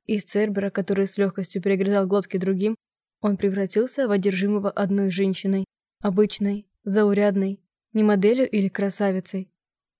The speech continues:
Тимура пугало то, что из-за неё он с такой лёгкостью и без сожаления уложил лучших парней, а потом уволил. Швырнул документы и сказал убираться подальше. Что-то с ним определённо происходит.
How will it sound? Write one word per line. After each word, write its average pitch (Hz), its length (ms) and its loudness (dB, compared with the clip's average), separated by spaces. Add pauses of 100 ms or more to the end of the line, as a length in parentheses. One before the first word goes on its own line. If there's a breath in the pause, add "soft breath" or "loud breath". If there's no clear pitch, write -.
(500)
Тимура 262 320 2
пугало 202 420 0
то, 214 240 -4
что - 180 -4
из-за 196 380 0
неё 196 340 2
он 196 200 0
с - 60 -10
такой 196 300 -2
лёгкостью 190 640 -2 (360)
и 202 100 0
без 196 180 2
сожаления 196 560 0
уложил 196 380 0
лучших 190 400 -4
парней, 196 500 0 (460)
а 240 80 -6
потом 202 340 0
уволил. 190 440 0 (680)
Швырнул 214 400 2
документы 208 540 0
и - 80 -2
сказал 196 360 0
убираться 190 440 0
подальше. 190 540 -2 (840)
Что-то 220 400 0
с - 140 -6
ним 208 220 2
определённо 196 640 0
происходит. 190 680 -2